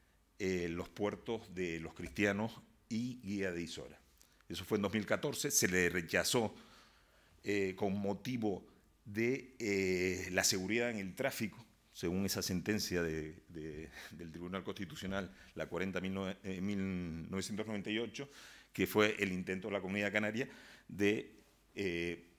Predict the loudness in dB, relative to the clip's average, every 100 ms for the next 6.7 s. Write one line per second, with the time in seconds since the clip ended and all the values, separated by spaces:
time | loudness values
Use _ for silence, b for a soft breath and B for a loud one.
0 | _ -4 0 2 2 2 -4 -10 -4 -2
1 | -2 -2 -6 -12 _ _ _ _ _ -10
2 | -6 -4 4 4 4 0 -2 -4 0 0
3 | 0 4 B B B B -8 -6 -4 -6
4 | -8 -16 _ -20 -20 -10 -6 -2 -2 -2
5 | -4 -8 -18 -20 -6 -4 -4 -4 -4 -2
6 | -2 -2 -4 -4 -8 -8 -12